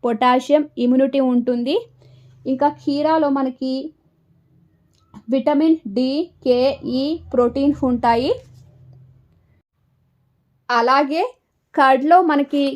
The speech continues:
కాల్షియం ఉంటుంది. ట్యూస్డే రోజున బ్యాలెన్స్ డైట్ ఉండే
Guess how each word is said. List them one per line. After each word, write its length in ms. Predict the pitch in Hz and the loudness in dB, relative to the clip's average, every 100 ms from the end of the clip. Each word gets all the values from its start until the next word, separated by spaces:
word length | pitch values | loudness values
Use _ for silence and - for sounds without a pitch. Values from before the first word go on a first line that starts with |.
| - | -2
కాల్షియం 480 | 254 233 247 302 285 | 0 2 0 0 0
ఉంటుంది. 540 | 285 269 285 269 285 480 523 _ _ _ _ _ _ - | 2 2 2 0 0 -2 -4 _ _ _ _ _ _ -2
ట్యూస్డే 360 | 302 311 349 381 | 0 2 2 4
రోజున 380 | 339 330 302 285 277 - 240 208 | 6 4 4 2 2 0 -4 2
బ్యాలెన్స్ 480 | 233 254 277 330 277 | 4 4 2 0 2
డైట్ 280 | 269 269 - | 4 4 0
ఉండే 360 | 254 247 262 | 0 2 4